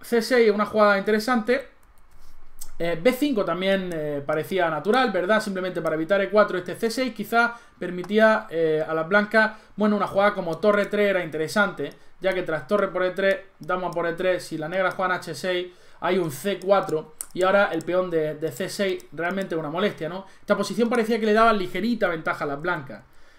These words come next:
G cinco, y parece ser que las blancas tenían alguna opción interesante de luchar por la ventaja. Pero bueno, tras C seis, eh, Pavel sigue a lo suyo, dice, <laughs> "Yo voy al ataque, F cinco".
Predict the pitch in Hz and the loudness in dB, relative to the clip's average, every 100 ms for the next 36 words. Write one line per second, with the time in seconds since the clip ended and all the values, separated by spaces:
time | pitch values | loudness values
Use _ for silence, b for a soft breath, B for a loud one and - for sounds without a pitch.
0 | b b b - 160 214 214 214 226 185 | b b b -10 -4 0 0 2 2 4
1 | 165 185 196 208 208 185 160 180 190 208 | 2 -2 -2 -2 -2 -2 -2 -2 0 2
2 | 190 - 170 196 190 180 147 156 202 202 | 2 0 -6 -4 -4 -8 -8 -4 -2 0
3 | 175 143 127 214 214 160 143 139 196 185 | 0 -4 -4 0 0 0 -6 -4 -4 -2
4 | 151 147 139 185 156 147 139 160 247 226 | -2 -2 -2 0 -2 -4 -6 -2 0 0
5 | 123 - b b b b b - 240 302 | -2 -12 b b b b b 2 4 4
6 | 262 196 175 165 285 - 285 294 294 - | 2 -2 -4 -2 -2 0 0 0 -6 -16
7 | - - 175 170 160 151 147 143 135 123 | -18 -8 -4 -2 -2 -2 -4 -4 -4 -2
8 | 208 233 226 214 226 214 208 262 285 277 | 0 4 2 2 4 6 6 4 0 0
9 | 262 170 - 147 127 - - - - 202 | 0 0 -2 -4 -4 -4 -2 4 6 8
10 | 185 180 175 165 170 240 214 196 190 269 | 6 6 2 2 2 2 2 -2 -2 -2
11 | 254 196 | -4 -2